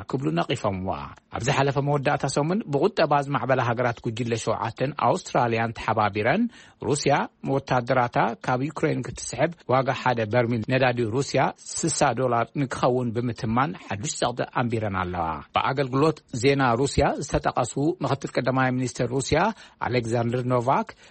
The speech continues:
ሞስኮ ምምራት ነዳዲ ትንክ እንተኾነት እምበር ምዕራባውያን ብዘቐመጥዎ ተመን ዋጋ ኣይትሸጥን ኢሎም። እዚ ከምዚ ኢሉ እናሃለወ ኤምባስታትን ኣብያተ ጽሕፈት ቆንስላን ዩክሬን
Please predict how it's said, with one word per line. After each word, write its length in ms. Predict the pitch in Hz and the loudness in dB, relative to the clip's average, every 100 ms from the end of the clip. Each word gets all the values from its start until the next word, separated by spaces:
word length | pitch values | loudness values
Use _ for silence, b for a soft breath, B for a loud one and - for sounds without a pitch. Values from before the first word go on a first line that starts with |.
| B | B
ሞስኮ 320 | 98 165 180 147 165 - | 0 2 2 2 2 2
ምምራት 420 | 156 143 143 135 - | 0 2 2 2 0
ነዳዲ 320 | 131 127 127 175 | 0 0 2 -2
ትንክ 320 | - 156 151 - | -2 -4 -4 -4
እንተኾነት 500 | 131 139 127 117 - | -2 0 0 -2 -4
እምበር 280 | 95 117 196 214 B B - | 0 2 2 -2 B B -10
ምዕራባውያን 680 | - 120 110 113 113 170 214 | -2 0 2 2 2 0 -2
ብዘቐመጥዎ 680 | 120 127 135 123 117 120 113 107 | 0 0 2 0 0 -2 -2 -4
ተመን 340 | - 110 110 110 | -4 -2 0 2
ዋጋ 120 | 107 92 143 - - | 2 2 0 -2 -2
ኣይትሸጥን 600 | 120 - - 104 104 98 | -2 -2 -2 -2 -2 -4
ኢሎም። 340 | 90 80 76 73 B B - | -2 -4 -6 -12 B B -10
እዚ 100 | 90 | -4
ከምዚ 240 | 120 131 127 | 0 0 2
ኢሉ 100 | 143 | 2
እናሃለወ 420 | 139 131 139 160 226 - B B | 2 2 4 4 2 -2 B B
ኤምባስታትን 720 | - 107 135 - 143 135 180 247 | -4 0 0 0 -4 2 0 2
ኣብያተ 320 | 135 139 135 147 | 0 2 0 -2
ጽሕፈት 360 | - - 131 - | -8 -4 -4 -4
ቆንስላን 580 | - 139 127 143 156 175 | -2 0 0 0 0 0
ዩክሬን 460 | 139 117 98 92 | -2 0 0 -2